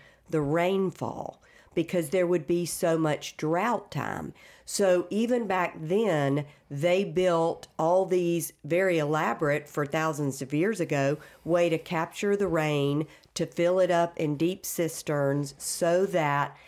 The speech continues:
they then had what they needed during the drought. And it made me think so much about what we talk about marriage, and that how critical it is when there's the rainy season, when you're getting the filling,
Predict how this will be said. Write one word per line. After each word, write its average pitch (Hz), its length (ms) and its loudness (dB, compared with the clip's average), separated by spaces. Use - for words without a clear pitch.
they 160 420 2
then 156 340 0
had 160 340 -4
what 156 180 -2
they 147 160 0
needed 156 580 0
during 165 280 2
the 165 60 0
drought. 208 500 -4
And 190 340 4
it 185 160 2
made 208 300 2
me 196 140 2
think 180 340 0
so 180 160 -2
much 170 260 0
about 156 320 0
what 170 220 0
we 170 80 -2
talk 160 280 -4
about 147 440 -2
marriage, 165 640 -2
and 175 200 2
that 165 160 2
how 170 240 -2
critical 190 600 -2
it 156 140 4
is 147 540 0
when 190 400 2
there's 202 340 0
the 175 160 0
rainy 160 540 0
season, - 720 -6
when 185 380 2
you're 214 180 0
getting 175 460 2
the 156 100 -2
filling, 143 680 -4